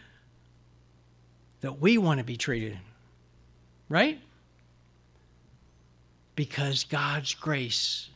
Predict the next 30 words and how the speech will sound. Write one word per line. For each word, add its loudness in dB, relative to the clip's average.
makes -4
us -4
equal -2
to -12
everyone. -10
And -2
lastly, 2
grace 4
offers 2
us -2
a -4
fresh 0
start. -4
The 0
Christian 8
life 10
is, 6
is 4
really 10
a 10
series 8
of 4
new 6
beginnings. 4
That's 6
what 2
grace 8
is 4
all 10
about. 6